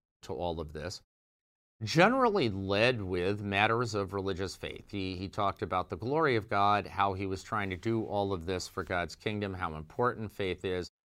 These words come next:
to he and his wife and his family. If you peel back the onion a little bit, you will know that Kupp is a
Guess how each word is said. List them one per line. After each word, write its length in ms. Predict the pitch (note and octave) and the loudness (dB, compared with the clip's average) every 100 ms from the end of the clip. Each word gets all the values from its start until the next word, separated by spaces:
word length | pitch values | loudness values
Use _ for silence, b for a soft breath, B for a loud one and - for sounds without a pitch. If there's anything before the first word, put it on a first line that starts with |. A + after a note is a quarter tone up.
| _ _ - | _ _ -18
to 40 | E2+ | -6
he 520 | B2 B2 A#2+ A2+ - | -2 2 2 0 -2
and 120 | F2+ | -8
his 160 | E2+ F2 | -8 -4
wife 480 | F2+ F#2+ F#2+ F#2 - | 0 2 0 -4 -12
and 120 | F2+ | -8
his 160 | E2+ - | -8 -8
family. 420 | E2 D#2 D2 - _ _ _ _ _ - | -10 -10 -10 -18 _ _ _ _ _ 2
If 260 | C3+ B2+ | 4 4
you 560 | C3 B2+ B2 B2 B2 A#2+ | 4 4 6 6 6 4
peel 240 | - B3+ F#3 | 2 4 6
back 280 | C#3 C3 - | 6 4 0
the 140 | A#2 | -2
onion 300 | A#2 B2 G2+ | 0 0 0
a 60 | F#2+ | -2
little 240 | F2+ F2 | -2 -2
bit, 360 | D#2+ A#2 F3+ - | 0 2 0 -2
you 180 | G#2 G2+ | -2 -2
will 180 | F#2+ | -2
know 300 | F2+ F2 D3 - _ _ _ _ G2+ | -2 2 2 0 _ _ _ _ -4
that 240 | A2+ - | -4 0
Kupp 320 | - C3 D3+ - | 2 2 2 -2
is 540 | A2 G#2+ G#2+ G2 - - | 2 4 4 0 -6 -4
a 380 | G2+ G2 G2 | 0 2 2